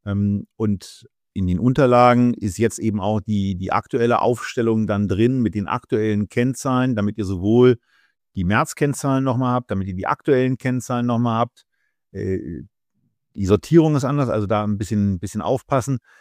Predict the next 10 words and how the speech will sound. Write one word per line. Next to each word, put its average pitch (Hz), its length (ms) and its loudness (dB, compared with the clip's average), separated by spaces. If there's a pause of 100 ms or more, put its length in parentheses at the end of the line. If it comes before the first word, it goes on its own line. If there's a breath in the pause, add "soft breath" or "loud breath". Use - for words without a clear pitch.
(220 soft breath)
Dieser, 143 500 2
dieses 135 380 -4
Investment 120 600 0
ist 95 100 -4
jetzt 104 140 -8
mittlerweile 117 600 0
auf 110 120 -2
ungefähr 139 600 -2
vierundfünfzigtausendsiebendfünfzig 127 2750 0
Euro 117 460 4